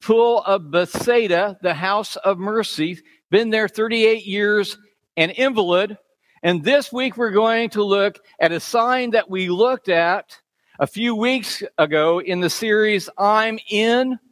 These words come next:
remember? And the sermon, I'm Invested, we talked about the feeding of five thousand. Now I'm gonna ask you a question. Have you ever been hungry?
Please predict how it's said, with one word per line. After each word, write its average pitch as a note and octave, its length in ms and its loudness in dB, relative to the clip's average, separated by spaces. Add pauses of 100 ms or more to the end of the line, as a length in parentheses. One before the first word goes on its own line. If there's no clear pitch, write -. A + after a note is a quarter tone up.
(140)
remember? G#3 540 0 (280)
And F#3 180 0
the E3+ 60 -4
sermon, A3+ 420 0 (100)
I'm A#3 380 2
Invested, G#3 760 0
we F#3+ 140 -6
talked G#3+ 340 0
about G3+ 280 0
the E3+ 80 -12
feeding A3 420 -4
of F#3 300 0 (380)
five F#3+ 280 2
thousand. B3 540 0 (420)
Now A3 140 2
I'm B3 80 -4
gonna B3+ 200 -2
ask B3+ 320 -4
you B3+ 120 -2
a - 40 -6
question. C4 680 0 (180)
Have C4+ 280 2
you B3 160 -6
ever C#4 580 0
been C4 500 2
hungry? A#3 540 2